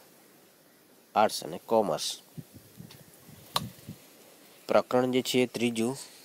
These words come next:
માંગ, ડિમાન્ડ, તેમાં આપણે આગળનો સવાલ જે છે એની ચર્ચા કરવાના છે વિદ્યાર્થી મિત્રો. માંગનો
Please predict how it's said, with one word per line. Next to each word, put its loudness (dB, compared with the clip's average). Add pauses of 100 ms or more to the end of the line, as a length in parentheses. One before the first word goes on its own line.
(140)
માંગ, 2 (260)
ડિમાન્ડ, 2 (1200)
તેમાં 4
આપણે 0 (180)
આગળનો 0
સવાલ 2
જે 2
છે -4
એની -4
ચર્ચા -2
કરવાના -2
છે -10
વિદ્યાર્થી -6
મિત્રો. -4 (380)
માંગનો 0